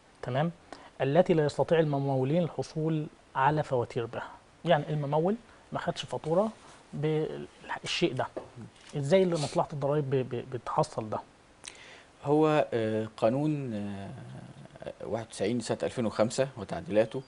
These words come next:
Speaker 1: مم.
Speaker 2: اتكلم في مادة اتنين وعشرين على، آه، تحديد صافي الربح،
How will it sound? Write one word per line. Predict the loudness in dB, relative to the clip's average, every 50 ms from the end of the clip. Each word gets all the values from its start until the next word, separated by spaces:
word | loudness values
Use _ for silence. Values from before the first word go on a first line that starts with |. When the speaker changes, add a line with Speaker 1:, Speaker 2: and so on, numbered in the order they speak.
| -16 -16 -10 -6
Speaker 1:
مم. | -6 -6 -6 -8 -14 -20 -20 -16 -16
Speaker 2:
اتكلم | -14 -6 0 2 4 4 4 2 -2
في | -2 -6 -6 -4
مادة | -4 -4 -4 -4 -6 -8
اتنين | -6 -4 -6 -4
وعشرين | -4 -4 -4 -6 -6 -6 -6 -6 -6 -6 -8 -10 -12 -16 -20 -20 -16 -8 -6
على، | -4 0 0 2 4 4 4 4 4 2 -2 -12 -20 -20 -20 -12 -8
آه، | -8 -8 -6 -6
تحديد | -8 -8 -4 -4 -4 -4 2
صافي | 4 4 4 4 0
الربح، | -2 -2 -2 -4 -4 -12 -16